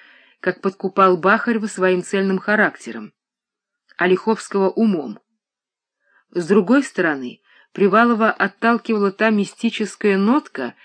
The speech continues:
какая звучала в рассуждениях Лоскутова. Вглядываясь в выражение лица Лоскутова,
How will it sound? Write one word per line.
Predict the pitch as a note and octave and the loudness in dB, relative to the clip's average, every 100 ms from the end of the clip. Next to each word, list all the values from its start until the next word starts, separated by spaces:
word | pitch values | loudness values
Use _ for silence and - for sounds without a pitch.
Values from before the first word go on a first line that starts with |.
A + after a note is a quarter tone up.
| - _ | -20 _
какая | - F#3+ G3+ G3 | -4 0 2 2
звучала | F3+ F#3+ G#3 G3+ | -2 -2 0 0
в | G3 | -2
рассуждениях | F#3 G3+ F3+ D#3+ G3 F#3 F#3 | -4 -4 -4 -2 0 0 -2
Лоскутова. | F3+ - - F#3 - B2+ B2+ - _ _ _ _ _ _ _ _ _ _ E3+ | -6 -6 -8 -8 -8 -10 -12 -20 _ _ _ _ _ _ _ _ _ _ -10
Вглядываясь | E3 F#3+ A3+ G3+ G3+ G3+ | -2 0 2 2 0 0
в | F#3 | -2
выражение | G3 G3+ F#3+ G#3+ G3 G3 | 0 0 2 0 2 0
лица | F#3 - B3+ C4+ | -2 -2 -2 0
Лоскутова, | G#3 - D#3 - B2 A#2+ A2 | -2 -6 -12 -10 -10 -10 -12